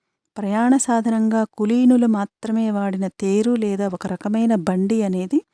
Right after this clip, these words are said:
రథానికి గల మరో అర్థం. "ఘటము జలములందు గగనంబు గనపడు, ఘటము జలములేమిగ ఘనమేమి, ఘటములోని జ్యోతి క్రమమున తెలియుడి"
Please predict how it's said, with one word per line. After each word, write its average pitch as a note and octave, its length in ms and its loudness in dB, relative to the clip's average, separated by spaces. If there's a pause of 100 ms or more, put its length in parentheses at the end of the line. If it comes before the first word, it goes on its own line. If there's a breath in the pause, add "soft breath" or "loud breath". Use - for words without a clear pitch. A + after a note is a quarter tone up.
(400)
రథానికి G3+ 540 -2
గల G3+ 140 -2
మరో F#3 240 0
అర్థం. E3+ 360 -4 (960)
"ఘటము G#3 480 -2
జలములందు A#3 960 2
గగనంబు G#3+ 640 2
గనపడు, F#3+ 460 -2 (680)
ఘటము G3 400 0
జలములేమిగ A3+ 1000 4
ఘనమేమి, G3+ 760 0 (540)
ఘటములోని G3+ 840 2
జ్యోతి A#3 420 -2
క్రమమున G#3 540 -2
తెలియుడి" G#3 720 -4